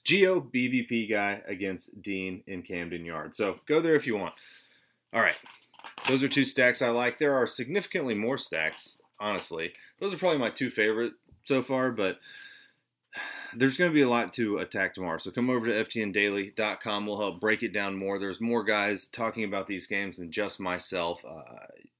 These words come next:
come over, meet the crew at F T N Daily. Let's talk one-off bats. Favorite one-off bat tomorrow, it's gonna have to be Chris Bryant of the Chicago Cubs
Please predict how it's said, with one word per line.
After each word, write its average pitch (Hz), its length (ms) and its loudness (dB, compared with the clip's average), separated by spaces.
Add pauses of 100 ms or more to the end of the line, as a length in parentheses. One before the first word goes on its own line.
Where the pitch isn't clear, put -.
come 143 160 0
over, 151 180 -2
meet 135 180 -2
the 113 60 -12
crew 110 200 -4
at 101 100 0
F 92 100 -4
T 98 120 -10
N 87 100 -6
Daily. - 160 -10 (480)
Let's - 220 -14
talk 156 220 6
one-off 135 380 4
bats. - 400 -8 (400)
Favorite 151 280 4
one-off 131 360 2
bat 107 240 0
tomorrow, 85 440 -6 (920)
it's - 120 -14
gonna 117 200 0
have 107 160 -2
to 104 80 -8
be 92 140 -6
Chris 120 380 -2 (120)
Bryant 95 600 -4 (460)
of 117 340 0
the 123 80 -2
Chicago 107 840 0
Cubs - 420 -12